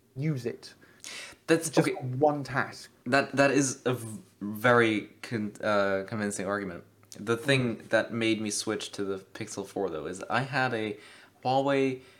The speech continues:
Speaker 2: P Smart Z or whatever it was. And then that phone was maybe two hundred euros.
Speaker 1: Mm.
Speaker 2: Um, <laughs> and it, it did last quite a while, but at the end of it, it was dying.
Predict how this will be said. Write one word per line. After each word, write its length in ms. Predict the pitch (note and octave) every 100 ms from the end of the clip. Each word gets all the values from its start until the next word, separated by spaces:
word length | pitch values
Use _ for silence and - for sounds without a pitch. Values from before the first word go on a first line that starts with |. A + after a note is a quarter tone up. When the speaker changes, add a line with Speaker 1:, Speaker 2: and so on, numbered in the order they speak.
| _ _
Speaker 2:
P 300 | - - C#3+
Smart 500 | C#3 - B2 A#2 -
Z 180 | G#2 G2 F#2
or 60 | F2
whatever 380 | E2+ F2 D#2+ D#2
it 60 |
was. 300 | C2+ A#1+ - - - - -
And 140 | C#3+ D#3
then 300 | E3 E3 -
that 520 | B2+ D#3+ E3+ - -
phone 360 | - D3 C#3+ C3
was 160 | B2
maybe 320 | A2+ A2+ G#2+ G2+
two 360 | - B2+ A#2
hundred 240 | A#2 G2+ F2+
euros. 380 | E2+ D2 - - _ _ _ _ _ -
Speaker 1:
Mm. 280 | C#3+ A#2+ A2+
Speaker 2:
Um, 420 | A2+ A2 G#2+ G2+ -
<laughs> 100 | -
and 120 | B2+ -
it, 160 | - -
it 140 | D#3+
did 220 | F#3+ C4
last 380 | A3 D4+ - -
quite 240 | - C3
a 40 | A2+
while, 360 | G2 D#2 C2+ -
but 220 | G#2+ G2 A2
at 120 | A2
the 120 | G#2+
end 100 | G#2
of 60 | G2
it, 120 | -
it 80 | G#2
was 400 | G2 F#2+ - - - - _ _ -
dying. 260 | D2+ G1+